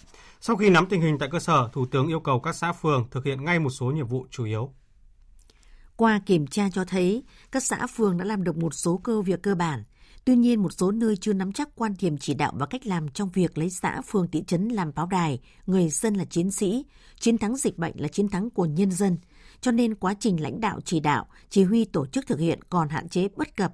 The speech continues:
Speaker 2: và có địa bàn hiệu quả chống dịch chưa cao. Có nơi chưa kiện toàn ban chỉ đạo, sở chỉ huy phòng chống dịch và chưa ban hành quy chế làm việc. Một số nơi không có người trực, như phường mười, quận bốn, Thành phố Hồ Chí Minh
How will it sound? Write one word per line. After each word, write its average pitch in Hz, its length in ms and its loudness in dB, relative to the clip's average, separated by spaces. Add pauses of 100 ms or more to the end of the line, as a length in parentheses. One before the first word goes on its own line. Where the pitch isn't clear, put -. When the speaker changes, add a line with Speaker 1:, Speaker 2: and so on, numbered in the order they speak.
(120)
Speaker 2:
và 156 180 -2
có 170 140 -4
địa 202 180 -6
bàn 160 300 -4
hiệu 170 120 -4
quả 143 300 -4
chống 175 220 -2
dịch - 260 -2
chưa 208 140 0
cao. 180 300 -2 (560)
Có 247 100 6
nơi 262 300 4
chưa 254 140 2
kiện 214 340 0
toàn 175 240 -2
ban 190 120 0
chỉ 165 140 -4
đạo, 165 200 0 (280)
sở 190 160 4
chỉ 180 160 0
huy 226 180 2
phòng 165 280 -2
chống 202 180 0
dịch 202 160 2 (300)
và 175 140 2
chưa 240 140 0
ban 214 180 0
hành 175 280 -4
quy 220 160 2
chế 185 200 -2
làm 208 160 -2
việc. 156 260 2 (380)
Một 190 120 4
số 196 220 2
nơi 240 180 0
không 226 220 0
có 185 140 -2
người 226 160 0
trực, - 240 0 (300)
như 233 140 6
phường 170 300 0
mười, 170 180 0
quận - 280 -2
bốn, 190 220 2
Thành 170 200 -2
phố 196 140 0
Hồ 220 200 0
Chí 208 140 -4
Minh 208 260 4